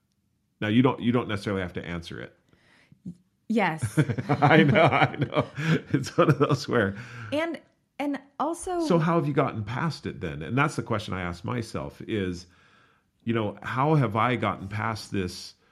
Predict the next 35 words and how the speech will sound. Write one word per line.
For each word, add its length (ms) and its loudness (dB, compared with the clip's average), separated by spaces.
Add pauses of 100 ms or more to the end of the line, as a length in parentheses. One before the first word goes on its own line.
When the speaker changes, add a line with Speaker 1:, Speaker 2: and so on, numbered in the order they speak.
(920)
Speaker 1:
I'm 180 -2
not, 240 0
per-, 240 -2
I 100 -2
don't 260 0
feel 200 2
prepared 380 -4
enough, 340 -4
but 120 -6
I'm 140 -4
gonna 200 -4
go 120 -4
ahead 180 -4
and 100 -10
step 280 -8
forward 380 -8
anyway. 320 -12 (240)
Speaker 2:
I 100 -4
think 260 -6
the 100 -4
beautiful 500 -4
thing, 460 -8 (440)
the 100 -8
first 380 -4
part 220 -4
of 120 -4
it 180 -6
is 180 -8
recognizing 880 -2 (760)
that 200 -10 (400)
most 420 -2
people 300 -6
feel 220 -8
this 240 -10
way. 280 -12